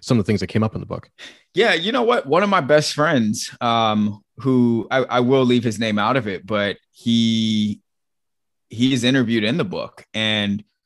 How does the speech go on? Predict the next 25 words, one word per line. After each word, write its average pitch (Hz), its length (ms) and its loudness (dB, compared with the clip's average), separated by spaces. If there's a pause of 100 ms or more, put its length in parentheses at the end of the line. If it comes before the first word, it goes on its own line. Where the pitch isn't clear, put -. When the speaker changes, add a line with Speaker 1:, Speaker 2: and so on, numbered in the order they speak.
(340)
Speaker 2:
we've 143 320 2
had, 135 420 -2
before 131 320 0
I 185 120 4
even 147 220 0
wrote 147 220 0
the 127 80 -2
book, 95 300 -8
we 120 180 -4
had 117 260 -2
this 107 160 -6
conversation, 104 460 -4
and 98 80 -6
we've 101 160 -6
since 110 220 -4
had 101 160 -2
it 95 100 -10
again 127 260 -2
after 101 280 -4
the 92 80 -10
book 101 200 -10
came 110 200 -8
out, 151 160 -4
but 104 80 -6
we've, 127 180 -6